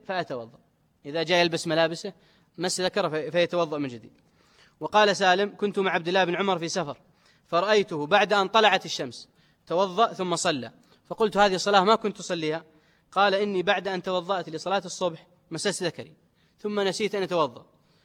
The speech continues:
الآن ذكرت فتوضأ ثم عاد الفجر.'" كذلك عمر بن الخطاب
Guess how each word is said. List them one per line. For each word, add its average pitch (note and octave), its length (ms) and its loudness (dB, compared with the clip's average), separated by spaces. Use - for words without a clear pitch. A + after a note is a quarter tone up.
الآن G#3 220 0
ذكرت G3+ 300 -2
فتوضأ G3 520 -2
ثم E3+ 220 -4
عاد D#3+ 300 0
الفجر.'" C#3+ 360 -4
كذلك G3 360 2
عمر G3 220 4
بن F3 60 -2
الخطاب F3 440 2